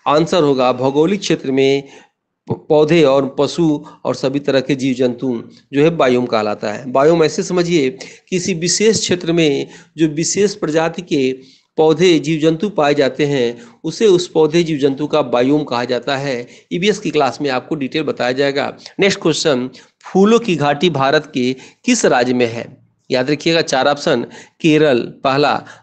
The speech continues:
दूसरा महाराष्ट्र, तीसरा असम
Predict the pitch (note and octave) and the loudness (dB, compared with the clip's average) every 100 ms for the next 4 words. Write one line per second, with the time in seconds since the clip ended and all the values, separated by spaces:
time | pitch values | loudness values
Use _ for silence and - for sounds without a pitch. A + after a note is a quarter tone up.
0 | D3 C#3 D#3 C3 B2 B2+ C#3 C#3+ C3 - | -4 0 2 2 0 0 0 0 -2 -6
1 | - - _ D#3+ - D#3 B2+ - D3+ - | -14 -20 _ -6 0 0 0 0 -2 0
2 | D3+ A#2 | 0 0